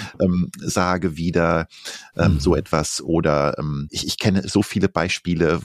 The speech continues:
Speaker 1: wo die I-T-Regelungen einfach unterlaufen werden, wenn, ich meine, ich kenne das selbst bei der Erstellung von W B Ts, wenn ich da mit Fachexpertinnen spreche und die dann Wissen anzapfen müssen, was sie über das Firmennetzwerk nicht erreichen können, weil da Barrieren aufgebaut sind, dann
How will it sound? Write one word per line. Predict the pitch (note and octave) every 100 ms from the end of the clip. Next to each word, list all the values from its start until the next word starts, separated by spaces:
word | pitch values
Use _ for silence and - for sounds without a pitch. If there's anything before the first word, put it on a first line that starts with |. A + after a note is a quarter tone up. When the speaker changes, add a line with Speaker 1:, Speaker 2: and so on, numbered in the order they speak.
| -
Speaker 1:
wo | F2 E2+ D#2 E2 D#2+ D#2+ D#2+ - - - -
die | E2 D#2+ D2+ C#2 - _ -
I-T-Regelungen | F2 - - F2+ F2 - - E2+ E2 E2+ D#2 D#2 D#2 D2+ - -
einfach | D#2+ - -
unterlaufen | E2+ - D2+ C#2 D2 G2 - A#2 D#2+ D2+
werden, | C#2+ D2 D2+ D#2
wenn, | D#2+ D#2+ E2 E2 F#2 - -
ich | E2
meine, | D2+ B1+
ich | -
kenne | F#2 E2
das | -
selbst | E2 -
bei | F2
der | C#2+
Erstellung | - D#2+ E2+ F#2+
von | D#2+ D#2+
W | D#2+
B | E2
Ts, | - B2 -
wenn | D#2+
ich |
da | -
mit | D2+ -
Fachexpertinnen | - - - - - G3+ F#3+
spreche | - G#3 -
und | A3 -
die |
dann | - E2 - -
Wissen | - G#2 - -
anzapfen | F#2+ - - - F2 E2
müssen, | G#2 - F#2+
was | E2+
sie | - F2 E2+ - - - -
über | F2
das | E2 -
Firmennetzwerk | E2+ F#2 E2+ - - -
nicht | F2 - -
erreichen | C2+ D2+ F2 G#2 -
können, | - A#2 C3+ G#2+
weil | F2
da | E2+
Barrieren | D2+ D#2+ E2 F2
aufgebaut | F#2 - - F2+ F#2+
sind, | - G2+ F2
dann | F2